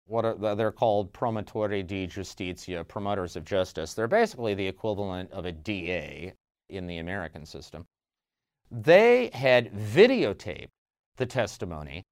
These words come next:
of Italian Monsignor Alberto Perlasca. Now, Perlasca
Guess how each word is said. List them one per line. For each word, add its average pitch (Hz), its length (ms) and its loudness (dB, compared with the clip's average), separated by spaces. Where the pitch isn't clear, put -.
of 120 360 6
Italian 185 640 -2
Monsignor 113 800 -4
Alberto 113 920 0
Perlasca. 87 680 -6
Now, 110 160 0
Perlasca 233 720 4